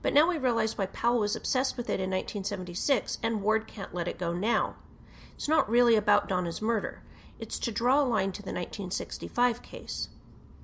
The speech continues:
They want to portray Clifton as someone who would and could chase, jump on, and wrestle a teen girl into submission.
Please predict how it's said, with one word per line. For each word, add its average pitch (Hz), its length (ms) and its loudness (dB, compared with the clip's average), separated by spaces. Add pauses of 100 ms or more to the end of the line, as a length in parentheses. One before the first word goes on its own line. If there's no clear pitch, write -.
(460)
They 254 120 8
want 294 260 6
to - 80 -10
portray 240 300 -2
Clifton 202 460 -4
as 190 100 -2
someone 196 320 0
who 214 140 -2
would 214 500 4
and 190 200 -2
could 190 400 2 (380)
chase, 254 440 2 (100)
jump 202 320 0
on, 185 220 0
and 196 160 -2
wrestle 208 380 2
a 180 40 -2
teen 233 320 -2
girl 220 300 2
into 190 180 -4
submission. - 600 -2